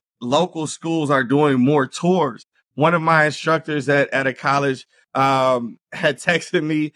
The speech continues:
and he was like, "You know, I've never seen anything like this. I'm doing multiple tours a week, if not multiple a day, since you've been here." So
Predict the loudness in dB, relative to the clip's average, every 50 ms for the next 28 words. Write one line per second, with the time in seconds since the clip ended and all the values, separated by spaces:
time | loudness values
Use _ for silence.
0 | _ -20 _ -8 -6 -4 -2 -2 -2 -2 -2 0 2 2 2 2 0 -2 -4 -2
1 | 0 2 2 2 2 2 2 2 0 0 -4 -6 -4 -2 0 0 2 2 0 0
2 | -2 -2 -2 -2 0 2 2 2 2 0 -2 -4 -2 -2 -4 -6 -8 _ _ _
3 | _ _ _ 0 0 2 2 2 2 2 2 2 2 2 2 2 2 0 -4 -4
4 | -4 -4 -4 -2 0 0 2 2 2 0 -4 -4 -2 0 0 0 0 -2 -2 -2
5 | -2 0 0 2 2 2 2 2 2 0 0 -2 -4 -10 -8 -4 -2 0 0 -2
6 | -4 -4 0 2 2 4 4 2 -2 -4 -8 _ _ _ _ _ -6 -2 -2 -2
7 | 0 2 0 0 2 2 2 2 2 2 0 -2 -4 -6 -6 -2 0 2 2 2
8 | 0 -4